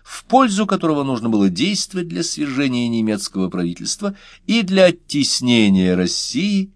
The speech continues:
опять на восток. И Шетарди не спускает глаз с Елисаветы. Во время Биронова регенства ему нечего предпринимать. Елисавета спокойна, довольно быстрой переменой к лучшему в своём положении.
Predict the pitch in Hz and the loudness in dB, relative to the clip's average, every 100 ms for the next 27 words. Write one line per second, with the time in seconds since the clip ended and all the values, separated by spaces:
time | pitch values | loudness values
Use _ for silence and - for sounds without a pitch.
0 | _ - - - 104 113 107 107 - - | _ -8 -6 -2 -2 -2 -6 -6 -6 -6
1 | - - _ _ _ _ _ _ 110 135 | -10 -12 _ _ _ _ _ _ 4 6
2 | 123 139 127 117 113 110 101 190 220 196 | 6 2 2 4 4 4 0 0 2 2
3 | 185 - 160 160 - 147 139 127 120 123 | 2 -2 -4 -4 -2 -2 -2 -2 4 6
4 | 113 - - 90 92 - 87 92 - _ | 6 0 -8 -8 -6 -6 -6 -6 -8 _
5 | _ _ _ _ _ _ - - - - | _ _ _ _ _ _ -20 -20 -20 -14
6 | - 147 185 240 233 143 117 135 180 156 | 2 4 6 4 4 4 6 6 6 6
7 | 117 110 107 104 104 123 - 160 175 196 | 6 6 8 6 4 -2 0 2 2 0
8 | 214 233 - 117 101 107 98 101 101 98 | 0 0 0 0 0 0 -4 0 2 4
9 | 98 98 - _ _ _ - - 160 135 | 2 0 -8 _ _ _ -8 0 2 4
10 | 131 120 120 - 135 127 202 226 214 208 | 2 2 -2 -2 -4 0 2 2 2 -2
11 | 196 _ _ _ - 143 208 208 127 113 | -4 _ _ _ -4 0 4 4 4 2
12 | 110 110 104 107 107 104 104 131 202 196 | 2 2 2 2 2 2 0 -2 -4 -2
13 | - 196 175 185 185 180 175 165 165 160 | -2 -2 -2 -2 -4 -2 -2 0 2 0
14 | 156 | -2